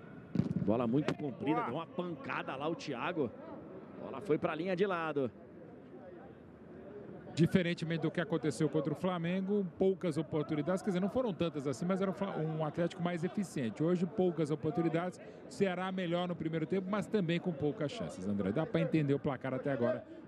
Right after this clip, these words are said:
Speaker 2: zero a zero no Castelão.
Speaker 1: Sai jogando errado o Vozão, Nicão, escapuliu dele, Fabinho briga, briga, tá no chão o Fabinho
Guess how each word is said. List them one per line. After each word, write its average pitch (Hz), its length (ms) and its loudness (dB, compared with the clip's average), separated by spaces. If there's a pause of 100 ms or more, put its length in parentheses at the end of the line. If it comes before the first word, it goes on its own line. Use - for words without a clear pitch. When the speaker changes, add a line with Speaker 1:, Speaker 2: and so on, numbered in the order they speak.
(100)
Speaker 2:
zero 123 260 2
a 123 80 2
zero 110 360 0 (100)
no 117 80 -4
Castelão. 107 380 -2 (640)
Speaker 1:
Sai - 280 0
jogando 143 360 0
errado 139 640 0 (320)
o 147 100 2
Vozão, 139 640 0
Nicão, 151 580 2
escapuliu 156 580 0
dele, 147 320 2
Fabinho 151 440 0
briga, 151 480 4
briga, 151 580 2 (340)
tá 156 120 -4
no 165 140 0
chão 165 260 2
o 165 40 4
Fabinho 160 720 0